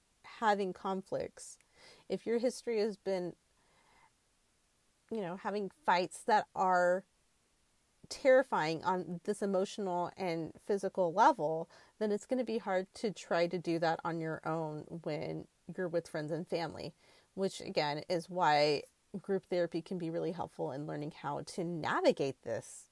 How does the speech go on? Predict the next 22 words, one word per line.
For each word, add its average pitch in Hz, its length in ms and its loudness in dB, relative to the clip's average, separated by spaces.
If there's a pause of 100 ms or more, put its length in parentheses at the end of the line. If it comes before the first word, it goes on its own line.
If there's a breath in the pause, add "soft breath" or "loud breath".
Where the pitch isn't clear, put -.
(500)
So 220 100 0
you 220 180 0
can 220 260 0 (460)
do, 185 300 2
apply 208 400 0
that 190 380 4 (840)
experience 202 800 0 (640 loud breath)
out 233 200 2
into 233 560 2
other 220 220 4
parts - 280 -4
of 202 100 0
your 196 140 0
life, - 600 -4 (760 loud breath)
because 240 260 -2
you'll 226 160 2
have 247 340 -2
practice - 500 -6
voicing 196 380 -4
your 175 120 -6
concerns 165 800 -10 (560 loud breath)
or, 180 680 4